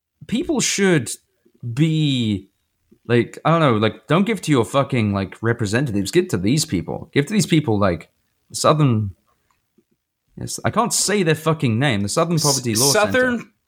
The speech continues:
Speaker 1: I'm actually,
Speaker 2: the
Speaker 1: I just found out that my last
Speaker 2: S P L C.
Speaker 1: donation did not go through, so I'm
Speaker 2: Yeah.
Speaker 1: just gonna, I'm just gonna double up for the next few months, 'cause that's how I help.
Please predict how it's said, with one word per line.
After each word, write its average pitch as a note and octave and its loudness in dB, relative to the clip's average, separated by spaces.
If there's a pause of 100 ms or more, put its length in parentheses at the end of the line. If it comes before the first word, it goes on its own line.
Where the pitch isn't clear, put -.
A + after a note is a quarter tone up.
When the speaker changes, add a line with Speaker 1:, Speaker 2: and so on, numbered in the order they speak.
Speaker 1:
I'm G#3 -2
actually, E3 0
Speaker 2:
the - -6
Speaker 1:
I G#3 0
just F#3 -2
found D3 2
out C3+ 2
that E3+ -2
my D#3+ 2
last C3+ 0
Speaker 2:
S D3 4
P E3+ 2
L E3 0
C. D3 0
Speaker 1:
donation C3 -4
did C#3+ -2
not - 0
go G#2+ 0
through, B2 -2
so A#2 -6
I'm B2+ -2
Speaker 2:
Yeah. F#3+ -4
Speaker 1:
just A3 -6
gonna, G2+ -2 (800)
I'm C3+ -2
just - -6
gonna G#2 0
double B2+ 2
up A#2 0
for G2 -12
the F#2+ -6
next F#2+ -8
few D2+ -10
months, - -14 (560)
'cause A2 -10
that's F#3+ -2
how A2+ -2
I G#2 -2
help. - -8